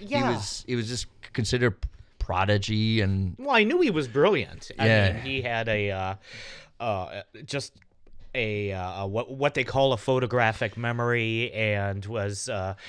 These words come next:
Speaker 2: had so
Speaker 1: Right.
Speaker 2: many burning ideas on what to do and how to do it. I mean, he, um, to, to scare the hell out of most of the country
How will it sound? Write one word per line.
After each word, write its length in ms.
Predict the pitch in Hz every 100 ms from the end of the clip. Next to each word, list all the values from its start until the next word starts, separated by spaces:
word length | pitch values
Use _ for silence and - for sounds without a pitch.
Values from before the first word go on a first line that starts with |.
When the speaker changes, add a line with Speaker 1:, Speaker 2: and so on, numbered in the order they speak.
| -
Speaker 2:
had 160 | - 131
so 140 | 170
Speaker 1:
Right. 80 | 175
Speaker 2:
many 200 | 185 156
burning 400 | 123 135 165 156
ideas 580 | 117 107 110 143 131 107
on 200 | 113 107
what 280 | 110 135 139
to 80 | 117
do 220 | 127 123
and 80 | 101
how 160 | 123
to 100 | 117
do 160 | 113 143
it. 80 | 131
I 120 | 127
mean, 180 | 131 123
he, 180 | 113 104 - - - -
um, 440 | 143 117 117 135
to, 240 | - 196 165
to 200 | - 156
scare 340 | - 185 202
the 100 | 151
hell 420 | 110 160 160 147 -
out 180 | 120 123
of 140 | 113
most 300 | 127 139 -
of 80 | 113
the 80 | 113
country 640 | 135 139 - 117 98 101